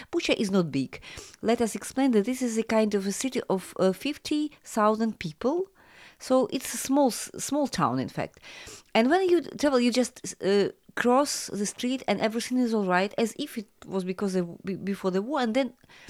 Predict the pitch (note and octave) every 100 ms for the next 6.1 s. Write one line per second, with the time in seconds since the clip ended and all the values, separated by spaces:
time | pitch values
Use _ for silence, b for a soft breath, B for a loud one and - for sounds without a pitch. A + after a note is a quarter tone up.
0 | B B - G#3+ F#3+ G3 F#3 F3+ A#3 A#3+
1 | F#3+ - G3 F#3 F3 F#3 F3+ G#3+ A3+ G#3
2 | F#3 - - F#3+ G3 F#3+ F3 F3+ - -
3 | - F3+ G3 G#3 A3 - F#3+ F#3 F3 G3+
4 | F#3+ G3 C#3 F#3 - E3 F3 G3 F3+ -
5 | E3+ D#3 E3 F#3 F3 F#3+ F#3+ G#3 G#3+ -